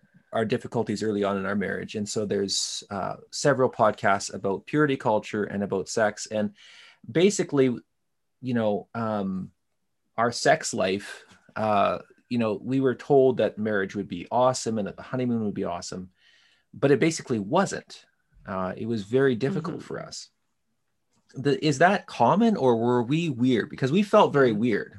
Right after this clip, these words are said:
Speaker 1: What we were told is you keep it for marriage. We did. Keep your mind pure. I did. Uh, don't look at pornography. I didn't.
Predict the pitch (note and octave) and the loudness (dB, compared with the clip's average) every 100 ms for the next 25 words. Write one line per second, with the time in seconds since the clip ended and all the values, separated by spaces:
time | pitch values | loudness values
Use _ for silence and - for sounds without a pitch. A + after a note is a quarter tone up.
0 | G#2 C3+ C3+ G3 G3+ E3 C3 B2+ - A#2 | 0 4 6 6 4 6 6 6 4 0
1 | G#2 A2 - E3+ - C3 A2 G#2 G2+ A#2+ | -2 -6 -6 -6 -2 0 2 0 -2 -2
2 | C3+ A2 A#2+ - _ _ - - - _ | 2 2 2 -6 _ _ -20 -20 -20 _
3 | - E3 F3 D3+ D3 D3+ - A#2+ A#2 A#2+ | -6 -4 2 6 6 6 4 4 4 4
4 | C3+ D3+ A#2+ A2 G#2+ - _ _ - _ | 4 4 4 2 2 -8 _ _ -20 _
5 | - A#2 A2 D3 D#3 E3+ F3 D#3+ B2+ A#2 | -2 0 2 4 4 2 0 2 4 4
6 | A2 A#2+ A#2 A2+ C#3+ C#3+ C3+ A2+ B2 - | 2 0 0 2 2 4 4 4 0 -4